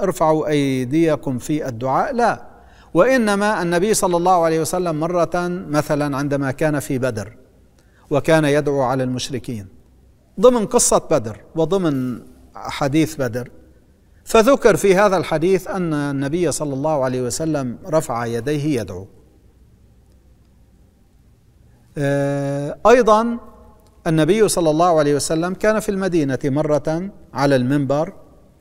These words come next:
وأراد أن يستسقي، فرفع يديه في الدعاء، هذا في الاستسقاء يعني على المنبر،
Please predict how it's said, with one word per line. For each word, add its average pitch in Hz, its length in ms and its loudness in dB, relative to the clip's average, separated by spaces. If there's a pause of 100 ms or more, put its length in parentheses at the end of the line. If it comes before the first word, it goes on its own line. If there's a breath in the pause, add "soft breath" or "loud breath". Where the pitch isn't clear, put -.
(600)
وأراد 170 640 4
أن 151 200 2
يستسقي، 135 560 -2 (1800)
فرفع 180 720 6
يديه 190 460 6
في - 80 -4
الدعاء، 113 440 -2 (100)
هذا 139 280 -2
في 123 100 -6
الاستسقاء - 640 -6
يعني 98 280 -12
على 233 220 -2
المنبر، 98 440 -8